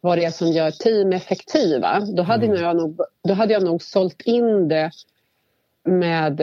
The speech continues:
Speaker 1: hårda faktorer som att vi skulle öka vår effektivitet med, vi skulle inte behöva jobba mer, men det skulle ändå bli bättre resultat.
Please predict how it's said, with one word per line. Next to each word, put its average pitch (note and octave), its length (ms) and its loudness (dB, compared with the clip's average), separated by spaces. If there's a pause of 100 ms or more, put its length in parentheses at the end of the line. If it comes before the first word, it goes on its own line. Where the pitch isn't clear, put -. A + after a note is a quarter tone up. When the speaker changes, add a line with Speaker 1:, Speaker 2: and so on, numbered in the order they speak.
Speaker 1:
hårda G3 440 0
faktorer C3 680 -2
som D3+ 280 -4
att D#3 140 -8
vi F3 80 -4
skulle E3 340 -2
öka E3 220 -4
vår D#3+ 160 0
effektivitet D#3+ 1300 -6
med, E3+ 500 -2 (420)
vi F#3+ 160 2
skulle G#3 160 2
inte F#3+ 120 0
behöva G3+ 200 2
jobba G3 300 0
mer, F#3+ 440 2
men F3 160 0
det F3 80 -2
skulle F#3+ 220 -2
ändå D#3 200 0
bli D#3+ 120 -2
bättre D3+ 420 -4
resultat. - 680 -4